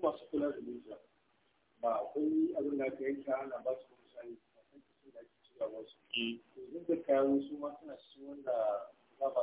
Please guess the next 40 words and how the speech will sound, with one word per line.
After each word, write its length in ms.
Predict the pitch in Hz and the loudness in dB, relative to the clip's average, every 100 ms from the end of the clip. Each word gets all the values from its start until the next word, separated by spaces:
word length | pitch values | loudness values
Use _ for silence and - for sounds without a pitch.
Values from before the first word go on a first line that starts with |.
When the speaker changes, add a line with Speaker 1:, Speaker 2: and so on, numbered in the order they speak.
| 107 | 0
Speaker 1:
da 60 | - | -8
san. 160 | - - | -8 4
Speaker 2:
Kai 160 | 170 | 6
talaka 280 | 190 180 131 | 10 8 8
ne. 180 | 123 - - _ _ _ - - - | 2 -2 -10 _ _ _ -20 -16 -2
An 120 | 165 | 2
ce, 80 | - 156 | 6 8
"Inna 160 | 156 | 10
masu 220 | 143 151 | 10 10
da 80 | 156 | 10
kasu 220 | 139 143 127 | 12 12 8
lil 140 | 117 | 2
fukara." 420 | - 123 113 98 - - - - _ _ _ _ _ _ - | 6 8 8 6 -4 -18 -18 -20 _ _ _ _ _ _ -2
Shin 120 | - 147 | 4 8
wannan 220 | 139 185 | 12 12
abin 140 | 165 156 | 12 12
da 80 | |
kake 220 | 160 160 143 | 10 12 12
bashi 220 | 151 147 | 12 12
ya 80 | 151 | 12
fitar 200 | - 170 | 12 8
da 60 | |
shi 120 | 147 165 | 12 10
daga 160 | 135 | 10
fakir? 320 | - - 330 320 - - - - - _ _ _ _ _ _ | 6 12 12 12 4 -12 -20 -20 -20 _ _ _ _ _ _
Bai 80 | - | -4
fitar 180 | - 370 | -4 0
da 80 | 349 | 0
shi 160 | - | 0
ba. 140 | 359 - - _ _ _ _ _ | -2 -4 -10 _ _ _ _ _
Ina 120 | 170 | 8
nan 120 | 147 151 | 8 6
fakir, 280 | 135 131 135 | 4 6 8
mabukaci 460 | 165 - 120 139 | 8 8 6 2
ne 80 | 127 | 0
shi. 200 | 110 - _ _ _ _ _ _ _ _ _ 123 | -2 -6 _ _ _ _ _ _ _ _ _ -2
Yanzu 160 | 123 | 4
don 160 | 156 185 | 8 8
kasancewa 480 | 190 175 147 160 147 | 8 4 6 8 8
mutum 440 | 135 143 135 110 | 8 8 6 4